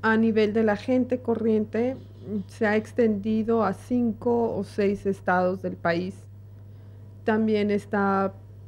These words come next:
presente en África, donde ceba se conoce como cebu. También hay ceba en Estambul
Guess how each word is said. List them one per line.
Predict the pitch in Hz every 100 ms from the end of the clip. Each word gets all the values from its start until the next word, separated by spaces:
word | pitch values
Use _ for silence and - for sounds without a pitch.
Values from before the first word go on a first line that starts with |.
| -
presente | 196 196 220 202 202 208 202 190
en | 185 180 - - - - -
África, | - 185 185 - - 269 427 - - - - - -
donde | 208 190 190 185 190 185 185 - - - - - - - - - - -
ceba | 208 214 226
se | 226 220
conoce | 214 208 208 208 - 214
como | - 208 202 95 92 - - - - - - -
cebu. | 196 185 196 277 370 - - - -
También | - 202 208 220 220
hay | 214 214
ceba | - 208 196 196 196 190
en | - 196 190
Estambul | 185 180 185 185 190 240 370 370